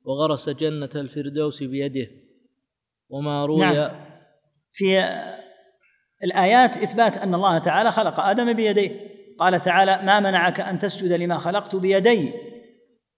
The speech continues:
Speaker 2: ففي إثبات اليدين لله تبارك وتعالى، وأنها على حقيقتها كما يليق برب العالمين سبحانه. فخلق آدم بيده، وغرس جنة الفردوس بيده سبحانه وتعالى،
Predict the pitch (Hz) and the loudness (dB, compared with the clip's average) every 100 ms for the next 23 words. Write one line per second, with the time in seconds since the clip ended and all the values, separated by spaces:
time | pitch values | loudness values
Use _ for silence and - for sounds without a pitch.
0 | _ _ _ _ _ _ - 165 208 165 | _ _ _ _ _ _ -8 0 0 2
1 | 226 208 202 196 214 156 165 170 160 165 | 2 2 2 2 2 0 0 0 0 0
2 | 170 160 160 143 135 113 104 - _ _ | 0 0 -4 -6 -6 -8 -12 -20 _ _
3 | 123 165 175 196 180 180 175 175 180 202 | -8 -2 2 2 2 0 -2 -2 0 0
4 | 208 214 - - - - - 294 226 175 | 2 2 2 -4 -16 -14 2 4 6 4
5 | 165 180 - 180 180 160 151 156 151 160 | 2 0 -2 -2 -2 0 -2 0 -2 -4
6 | 190 - 143 113 107 - _ _ _ _ | -6 -8 -12 -14 -18 -20 _ _ _ _
7 | _ _ _ - 185 185 170 277 262 240 | _ _ _ 0 2 4 6 6 6 6
8 | 226 202 165 151 131 - - - _ _ | 6 4 2 0 -2 -10 -20 -20 _ _
9 | _ 208 185 185 185 190 - 180 247 277 | _ -2 2 4 4 0 -6 4 6 6
10 | 214 202 240 226 196 202 151 160 180 190 | 6 2 4 4 2 0 0 -2 0 -2
11 | - 190 190 175 151 135 - - 160 180 | -4 -8 -4 -2 -2 -4 -14 -16 -10 -8
12 | 139 151 143 123 113 | -8 -10 -10 -10 -10